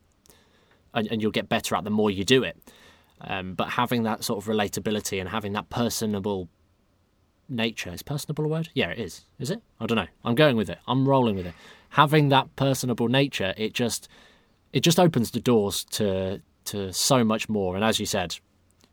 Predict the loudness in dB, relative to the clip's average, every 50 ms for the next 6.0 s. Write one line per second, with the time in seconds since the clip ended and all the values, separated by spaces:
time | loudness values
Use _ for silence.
0 | _ _ -20 -8 -6 -4 4 6 6 8 8 8 6 6 2 2 2 2 0 0
1 | 0 0 0 2 2 2 2 2 -2 -4 -4 -4 -6 -6 -4 -2 -2 -2 -2 -2
2 | -6 -8 -14 -20 _ _ _ _ _ _ _ _ _ _ -20 -20 -20 -18 -8 4
3 | 6 8 8 8 8 4 4 2 0 0 -2 -2 -2 -4 -6 -6 -4 -4 -2 -2
4 | -2 -2 -4 -6 -6 -6 -4 -4 -4 -6 -10 -12 _ _ _ -16 -14 -12 -12 -12
5 | -14 _ _ _ _ _ -10 -6 -2 -2 -2 -2 -2 -4 -4 -4 -4 -4 -6 -8